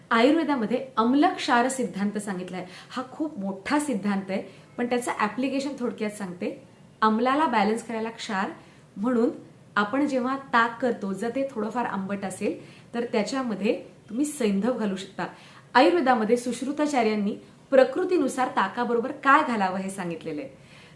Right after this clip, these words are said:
जर तुमची वातप्रधान प्रकृती असेल, तर ताकामध्ये तुम्ही सैंधव मीठ घालावं,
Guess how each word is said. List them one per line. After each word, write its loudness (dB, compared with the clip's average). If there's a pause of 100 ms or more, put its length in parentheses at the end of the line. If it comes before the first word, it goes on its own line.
जर 0
तुमची -2
वातप्रधान 2
प्रकृती -6
असेल, -8 (140)
तर -2
ताकामध्ये 0
तुम्ही -4
सैंधव 0
मीठ -2
घालावं, -6